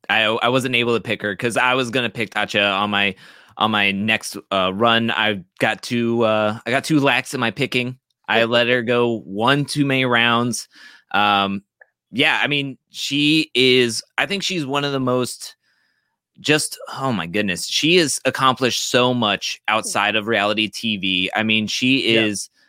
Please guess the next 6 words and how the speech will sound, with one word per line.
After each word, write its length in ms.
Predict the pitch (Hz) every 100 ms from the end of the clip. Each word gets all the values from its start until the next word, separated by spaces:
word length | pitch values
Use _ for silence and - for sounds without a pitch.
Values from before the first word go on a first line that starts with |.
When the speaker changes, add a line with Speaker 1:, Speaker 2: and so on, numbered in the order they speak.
| _ -
Speaker 1:
an 140 | 113
icon. 640 | 101 117 117 120 117 113 107
She 340 | - 120 104
is, 540 | 110 110 110 98 - - _
she 180 | 98 165
is 300 | 214 110